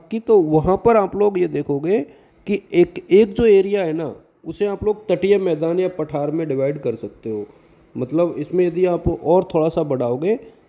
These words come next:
तो एक तो आ जाएगा, अ, तटीय मैदान।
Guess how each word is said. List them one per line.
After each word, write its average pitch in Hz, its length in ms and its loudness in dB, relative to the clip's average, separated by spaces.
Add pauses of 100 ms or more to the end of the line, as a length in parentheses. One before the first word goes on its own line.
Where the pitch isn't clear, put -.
(180)
तो 180 160 -2
एक 180 240 2
तो 214 80 2
आ 175 100 2
जाएगा, 147 360 -2 (500)
अ, 147 320 2 (340)
तटीय 196 300 4
मैदान। 120 480 -2